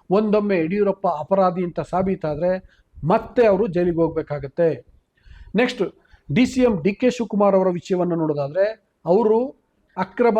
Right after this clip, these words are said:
ಹಣ ಸಂಪಾದನೆ ಆರೋಪವನ್ನು ಎದುರಿಸಿದ್ದಾರೆ. ಇದೇ ಪ್ರಕರಣಕ್ಕೆ ಸಂಬಂಧಪಟ್ಟಂತೆ ಈಗಾಗಲೇ ಜೈಲಿಗೆ ಹೋಗಿದ್ ಬಂದಿದ್ರು. ಆ ಪ್ರಕರಣದ ವಿಚಾರಣೆಗಳು ನಡೀತಾನೆ ಇದ್ದಾವೆ. ಅವ್ರ ವಿರುದ್ಧ ನಾನಾ ಪ್ರಕರಣಗಳಿದ್ದಾವೆ, ಅವುಗಳ ಬಗ್ಗೆ ಇನ್ನೊಮ್ಮೆ ಚರ್ಚೆ ಮಾಡೋಣ. ಆದ್ರೆ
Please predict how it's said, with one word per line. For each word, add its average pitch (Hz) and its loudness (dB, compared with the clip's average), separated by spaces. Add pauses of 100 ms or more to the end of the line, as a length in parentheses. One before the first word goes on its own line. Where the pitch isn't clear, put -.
(180)
ಹಣ 170 0
ಸಂಪಾದನೆ 185 0
ಆರೋಪವನ್ನು 170 -2
ಎದುರಿಸಿದ್ದಾರೆ. 165 -4 (280)
ಇದೇ 185 4
ಪ್ರಕರಣಕ್ಕೆ 196 -2
ಸಂಬಂಧಪಟ್ಟಂತೆ 170 -4
ಈಗಾಗಲೇ 160 0 (340)
ಜೈಲಿಗೆ 175 2
ಹೋಗಿದ್ 165 -2
ಬಂದಿದ್ರು. 175 -2 (840)
ಆ 190 2
ಪ್ರಕರಣದ 240 2
ವಿಚಾರಣೆಗಳು 226 2
ನಡೀತಾನೆ 202 0
ಇದ್ದಾವೆ. 190 -2
ಅವ್ರ - -4
ವಿರುದ್ಧ 233 4
ನಾನಾ 208 4
ಪ್ರಕರಣಗಳಿದ್ದಾವೆ, 202 2
ಅವುಗಳ 202 4
ಬಗ್ಗೆ 190 4
ಇನ್ನೊಮ್ಮೆ 180 0
ಚರ್ಚೆ 180 -2
ಮಾಡೋಣ. 175 0
ಆದ್ರೆ 220 -2